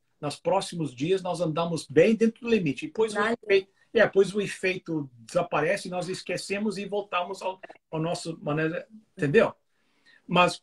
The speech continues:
Speaker 1: porque eu recebi a graça, não quer dizer que eu não agora, que a lei não se aplica a mim, que de certa forma isso, ah, anulou, ah, you know, a lei. Veja, veja o verso,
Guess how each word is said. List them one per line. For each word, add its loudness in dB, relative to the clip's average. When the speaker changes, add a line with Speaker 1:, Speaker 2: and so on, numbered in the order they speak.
Speaker 1:
porque 0
eu 8
recebi 0
a 0
graça, -2
não 0
quer 0
dizer -6
que -8
eu 0
não -4
agora, 2
que 0
a 6
lei 0
não -4
se -10
aplica -14
a -16
mim, -8
que -4
de -8
certa 0
forma 0
isso, -4
ah, -4
anulou, 4
ah, -12
you -10
know, -8
a -4
lei. 6
Veja, 2
veja 2
o -2
verso, 4